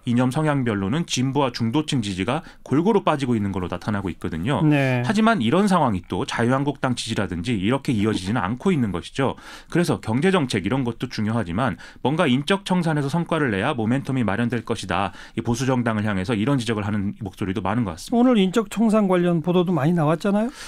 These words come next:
Speaker 1: 그동안 이 전원책 변호사 문제로 말이 많았던 조강특위, 자유한국당 조강특위가, 아, 오늘부터 당협위원장 정성평가에 들어가는데요. 이 기준에 대한 보도가 많이 나왔습니다.
Speaker 2: 예.
Speaker 1: 아, 이천십육 년 이른바 진박 공천 과정에 관여했던 사람,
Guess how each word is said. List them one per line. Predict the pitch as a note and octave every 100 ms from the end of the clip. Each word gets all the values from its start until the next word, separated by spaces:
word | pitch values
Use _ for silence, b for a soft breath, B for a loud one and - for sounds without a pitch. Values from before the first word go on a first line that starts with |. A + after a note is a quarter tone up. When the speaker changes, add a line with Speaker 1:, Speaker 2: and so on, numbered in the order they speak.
| B -
Speaker 1:
그동안 | D3+ F#3+ F3
이 |
전원책 | B2 B2 G#3 G#3+ G3+
변호사 | F#3 F3 D#3+
문제로 | C3+ C3+ B2+ B2 A2 G2
말이 | A#2+ C3
많았던 | B2 A2+ - A2
조강특위, | G#2+ G#2 C3+ B2+ G#2+ F#2 -
자유한국당 | A#2+ A#2+ A#2+ A#2
조강특위가, | A2+ B2 A#2+ - F2+ F2 G#2+ B B B
아, | B2
오늘부터 | B2 D3 C#3+ - C#3
당협위원장 | - C#3 F3+ F3 D3 C3 B2+
정성평가에 | G#2+ A#2+ F#3 G3 D3 C#3 A#2+ G2+
들어가는데요. | G2+ G2 F#2+ F2+ E2 F2+ A2
이 | A2 A#2+
기준에 | - C#3 G#3+
대한 | D3+ A#2
보도가 | F#2+ F#2+ F2+ E2
많이 | F#2+ G2+
나왔습니다. | E2 D#2 - - A#2+ C#3+
Speaker 2:
예. | C3 A2+ C#3+ B3+ B
Speaker 1:
아, | B2
이천십육 | B2 - F3+ F3+ F3+ E3+ E3
년 | F3 G#3 G3+
이른바 | A#2 D#3 D3+ D3+
진박 | - A#2 C#3+ F3+ -
공천 | C3+ C#3 C#3 C3+
과정에 | A#2+ A2 B2+
관여했던 | B2 A2 A2+ A2+ G#2+
사람, | G2+ A#2